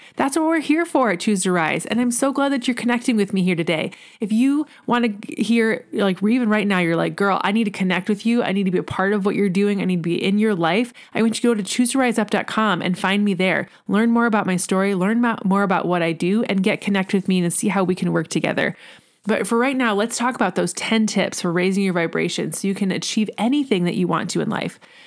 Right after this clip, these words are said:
The first one is to meditate. There has been, this has been a game changer for me. Um, this has been a game changer for so many people in this realm. Um, meditating allows you to become more aware of your thoughts and slow them down.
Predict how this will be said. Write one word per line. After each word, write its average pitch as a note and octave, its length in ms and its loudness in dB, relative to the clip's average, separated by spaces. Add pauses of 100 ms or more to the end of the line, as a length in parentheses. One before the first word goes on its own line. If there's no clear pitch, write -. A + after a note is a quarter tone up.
(100)
The - 80 -2
first D4+ 320 -2
one C#4+ 140 0
is A#3 140 -2
to A#3 100 0
meditate. E3 640 -2 (680)
There G#3+ 160 0
has A3 180 0
been, G#3 280 0
this A#3+ 180 0
has B3 120 2
been A3 140 2
a - 20 2
game F3 260 0
changer G3+ 280 2
for E3 160 -4
me. G3+ 280 0 (340)
Um, F3 200 2
this F3 140 0
has F#3 80 -2
been F3+ 100 0
a F#3 60 2
game F3 260 0
changer G3 260 2
for F3 220 -2
so G#3 400 2
many G#3+ 200 2
people F3+ 360 0
in E3 160 0
this E3+ 240 0
realm. D#3+ 320 0 (240)
Um, F3+ 220 -2 (120)
meditating C#4+ 540 2
allows G3 380 2
you G#3+ 60 2
to G3+ 40 2
become F#3+ 320 0
more F3+ 240 4
aware F#3 240 2
of F3 80 -2
your F3+ 80 -2
thoughts - 500 -4
and F#3 160 0
slow A3+ 600 0
them G3+ 260 2
down. F3 520 0